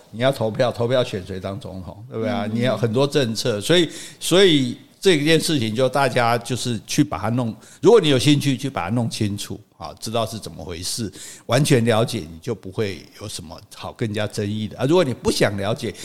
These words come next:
Speaker 1: 也没有关系，但是我们要告诉大家一点，就是说那时候中国跟韩国签了F T A贸易协定，然后
Speaker 2: 是。
Speaker 1: 跟我们就没有签嘛，因为服贸、货贸都没签，大家就说台湾完蛋了，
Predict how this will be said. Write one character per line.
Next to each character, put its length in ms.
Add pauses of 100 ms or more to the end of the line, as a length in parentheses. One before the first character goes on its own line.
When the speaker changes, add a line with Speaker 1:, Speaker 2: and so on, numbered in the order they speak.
(120)
Speaker 1:
也 160
没 140
有 120
关 240
系， 140
但 140
是 40
我 60
们 80
要 80
告 180
诉 80
大 60
家 100
一 40
点， 140
就 120
是 60
说 260
那 160
时 160
候 360 (840)
中 400
国 260
跟 440
韩 260
国 220
签 260
了 80
F 220
T 260
A 40
贸 200
易 80
协 200
定， 280
然 100
后 60
Speaker 2:
是。 140 (180)
Speaker 1:
跟 120
我 140
们 300 (320)
就 140
没 120
有 120
签 200
嘛， 180
因 120
为 60
服 180
贸、 220
货 120
贸 160
都 160
没 220
签， 260
大 120
家 80
就 100
说 180 (280)
台 140
湾 140
完 220
蛋 200
了， 200